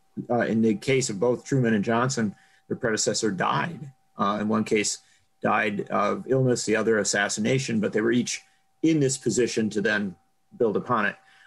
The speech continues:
Uh, Biden's somewhat different because he's coming at it, uh, in opposing an incumbent president, not inheriting the presidency. But when we understand that, yeah, that's what the kind of thing we're talking about. And the size of the victory,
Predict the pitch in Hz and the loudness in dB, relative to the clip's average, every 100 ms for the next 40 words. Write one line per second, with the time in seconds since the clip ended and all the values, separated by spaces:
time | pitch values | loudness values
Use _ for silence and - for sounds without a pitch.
0 | - _ 127 120 117 123 151 170 151 - | -20 _ 0 2 0 0 0 2 2 0
1 | 139 123 135 135 165 135 127 117 117 - | 2 0 0 -2 -2 -2 0 0 0 -2
2 | 127 123 117 117 113 113 - _ 110 110 | -2 0 0 0 0 -2 -6 _ -4 0
3 | 110 107 107 - _ - 123 123 120 107 | 0 0 -4 -10 _ -6 0 0 0 -4
4 | - - - 107 - _ - 160 156 139 | -8 -10 -6 -6 -8 _ -2 2 4 4
5 | 120 110 - 135 147 - 131 127 139 147 | 2 0 0 0 0 0 -2 -2 -2 -4
6 | 110 110 107 98 127 127 135 135 135 131 | -2 -2 -4 -4 2 4 4 4 2 0
7 | 127 135 135 147 175 - _ _ _ _ | 0 0 -2 -2 -6 -8 _ _ _ _
8 | - 156 - - 127 156 175 156 139 139 | 0 0 0 -2 2 4 4 4 0 0
9 | 214 190 113 127 156 - - - 127 135 | 0 0 0 0 0 -2 -6 -4 -2 0
10 | 156 - 135 143 151 160 135 120 - 110 | 0 0 -2 0 0 0 0 -2 0 -2
11 | - 107 110 - _ _ - 120 117 - | 0 0 0 -2 _ _ -2 0 2 2
12 | 147 190 190 190 147 139 139 135 120 123 | 2 2 0 0 0 0 -2 -2 -2 -2